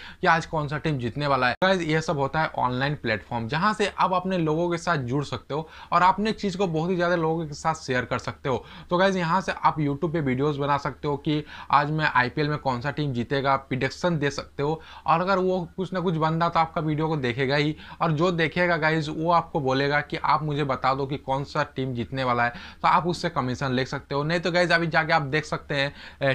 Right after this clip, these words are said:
Telegram पे, Telegram पे अगर आप जाके अभी सर्च करोगे आईपीएल प्रेडिक्शन, तो आपको बहुत सारे ग्रुप मिल जाएगा, जिस ग्रुप पे गाइस चार लाख, पाँच लाख लोग जुड़े हुए हैं। साथ ही आप भी जुड़ सकते हो, लेकिन आपको पैसा पे करना पड़ेगा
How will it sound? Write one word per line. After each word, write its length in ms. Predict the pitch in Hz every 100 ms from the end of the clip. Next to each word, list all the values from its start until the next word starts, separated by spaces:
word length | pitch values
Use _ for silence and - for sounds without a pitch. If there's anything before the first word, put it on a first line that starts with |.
| 139
Telegram 440 | 147 175 180 165
पे, 140 | 156 156
Telegram 480 | 165 170 175 175 170
पे 60 |
अगर 120 | 175
आप 140 | 170 160
जाके 200 | 165 170
अभी 120 | 170
सर्च 320 | - 156 160
करोगे 320 | - 160 160 -
आईपीएल 400 | 127 131 123 175
प्रेडिक्शन, 640 | 170 135 127 127 - 185 165 - - -
तो 60 |
आपको 160 | 175 185
बहुत 380 | 156 165 196 208
सारे 280 | - 165 180
ग्रुप 240 | 151 165 156
मिल 180 | 147
जाएगा, 260 | 131 139 170
जिस 320 | 151 190 202 160
ग्रुप 260 | 175 208 202
पे 80 |
गाइस 240 | 160 165 165
चार 260 | - 170 175
लाख, 240 | 175 170
पाँच 260 | 165 165 165
लाख 180 | 165 165
लोग 240 | 165 160
जुड़े 240 | 120 135 160
हुए 200 | 139 131
हैं। 160 | 156 - - -
साथ 240 | 190 180
ही 60 | 208
आप 260 | - 143 147
भी 160 | 190
जुड़ 200 | 160 170
सकते 340 | 156 143 - 147
हो, 140 | 165
लेकिन 300 | 180 165 196
आपको 360 | - 156 147 180
पैसा 380 | - 143 - 175
पे 180 | 165 160
करना 360 | 151 143 147 143
पड़ेगा 380 | 139 139 170